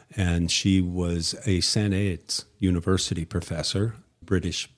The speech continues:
by nationality, an attorney. And her work at Saint Ed's was to look at the ethical and responsible use of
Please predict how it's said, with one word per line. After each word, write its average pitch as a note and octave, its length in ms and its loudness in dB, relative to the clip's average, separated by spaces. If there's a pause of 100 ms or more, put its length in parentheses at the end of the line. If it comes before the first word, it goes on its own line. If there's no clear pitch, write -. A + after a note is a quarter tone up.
(120)
by E2+ 160 -2
nationality, E2+ 840 0 (500)
an F#2+ 160 2
attorney. E2 600 -4 (720)
And F2 440 0 (240)
her G2+ 500 0 (280)
work A2 460 0
at E2 160 -6
Saint D#2+ 280 -2
Ed's C#2+ 380 -12
was E2+ 240 -2
to F2 220 0
look F2 260 -2
at F2+ 160 -4
the - 180 -8
ethical F#2 400 -2
and E2 120 -4
responsible E2+ 580 -2
use E2 300 -8
of - 180 -10